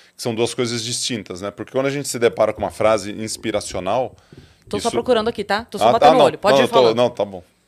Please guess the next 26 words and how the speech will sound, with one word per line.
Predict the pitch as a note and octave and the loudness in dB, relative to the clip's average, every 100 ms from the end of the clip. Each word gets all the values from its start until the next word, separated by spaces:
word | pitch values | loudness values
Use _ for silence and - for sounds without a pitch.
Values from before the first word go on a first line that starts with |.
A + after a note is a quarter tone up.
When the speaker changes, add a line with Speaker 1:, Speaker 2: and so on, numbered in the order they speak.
| _ | _
Speaker 1:
É, | G2 F#2 F2 - | -6 -6 -6 -2
eu | A#2 | 2
acho | G#2+ - | 2 2
que | |
quando | C#3 C3+ | -2 -2
a | |
gente | C#3+ C3 | -4 -6
busca | A#2 B2 B2+ | -8 -8 -4
uma | A2+ | -6
frase | - A#2+ B2 A2+ | 0 0 0 -4
inspiracional, | - A2+ A2 G#2+ A2 | -6 -4 -4 -4 -4
alguma | A2+ G#2+ G#2+ | -4 -6 -8
coisa | - G#2+ G#2 | -6 -6 -4
relacionada | G#2+ G#2 A2 G2+ G2+ | -4 -4 -6 -8 -8
a | |
isso, | A#2 - _ - - _ | -10 -14 _ -20 -20 _
fala | A2+ | -8
assim, | - A2 | -6 -4
"Cara, | - G#2+ A2 | 0 4 4
é | |
isso", | B2 G#2 - F#2 | 2 -4 -8 -10
né? | F#2 | -12
Então | G2 A#2+ | -8 -4
eu | A#2+ | -2
trouxe | D3 E3 - | 2 2 2
uma, | C3+ | -2